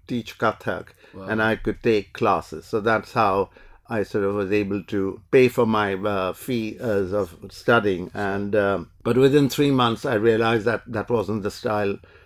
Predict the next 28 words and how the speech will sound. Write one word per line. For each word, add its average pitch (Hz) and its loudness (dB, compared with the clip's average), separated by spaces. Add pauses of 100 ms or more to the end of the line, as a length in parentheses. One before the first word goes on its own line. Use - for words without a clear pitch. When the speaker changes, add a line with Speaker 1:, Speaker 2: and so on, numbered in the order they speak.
(140)
Speaker 1:
which 104 -4
I 101 0
thought 110 0
I 107 -4
would 98 -4
like 92 -6
to 95 -10
study. 85 -6 (240)
So 160 4
Speaker 2:
Wow. 170 10
Speaker 1:
then 160 6 (420)
I 131 2
said, 135 2
"Okay, 120 4
fine, 107 0
I'm 107 -4
not 101 -4
going 98 -2
back 95 -2
home." 156 2
For 135 -2
the 127 2
next 131 0
seven 120 4
and 117 4
a 110 2
half 113 2
years, 113 4